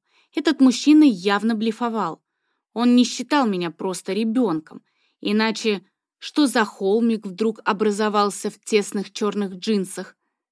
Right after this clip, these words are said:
Очуменно сексуальный мужчина говорит: «Ты не в моём вкусе, детка. Докажи ему, что у него был плохой вкус до встречи с тобой. Докажи, что ты элитный виски,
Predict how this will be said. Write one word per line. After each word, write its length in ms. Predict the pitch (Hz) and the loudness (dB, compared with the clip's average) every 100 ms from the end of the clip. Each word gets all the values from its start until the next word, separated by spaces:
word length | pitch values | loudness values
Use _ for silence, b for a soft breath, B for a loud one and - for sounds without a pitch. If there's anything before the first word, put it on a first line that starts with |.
| _ _ | _ _
Очуменно 840 | 240 247 - 277 254 247 269 285 285 | 2 2 2 6 8 8 8 6 6
сексуальный 640 | - 240 - 240 226 220 | 2 -8 -2 -2 0 0
мужчина 480 | 214 214 - 247 233 | -2 -4 -4 -2 -2
говорит: 540 | 190 196 202 220 214 _ _ _ _ | -2 -2 -2 -2 -4 _ _ _ _
«Ты 120 | - 233 | 0 2
не 160 | 226 | 4
в 80 | 190 | 0
моём 360 | 196 196 208 208 | -2 -2 -2 -6
вкусе, 480 | - 277 262 202 | -4 -2 -2 -4
детка. 500 | 170 180 175 - 151 - _ _ _ - | -6 -6 -6 -8 -16 -16 _ _ _ -4
Докажи 440 | 226 277 285 294 | -2 0 0 4
ему, 300 | 311 226 185 | 4 4 0
что 200 | - 202 | -4 -6
у 80 | 190 | -4
него 320 | 190 185 269 | -4 -2 -2
был 260 | 202 190 180 | 0 -4 -4
плохой 420 | 196 202 - 202 | -6 -6 -2 -2
вкус 360 | - - 254 | -2 -6 -4
до 140 | 214 185 | -2 -6
встречи 400 | - 185 180 202 | -4 -6 -6 -8
с 120 | - | -8
тобой. 480 | 226 233 214 151 - _ _ _ _ - | -4 -2 -2 -6 -10 _ _ _ _ -2
Докажи, 540 | 226 226 269 262 277 | -2 4 2 4 2
что 220 | - 190 | 0 -8
ты 180 | 175 196 | -6 -8
элитный 640 | - 208 220 214 - 190 | -4 -4 -2 -4 -6 -6
виски, 560 | 175 233 240 - - | -4 -4 -4 -8 -12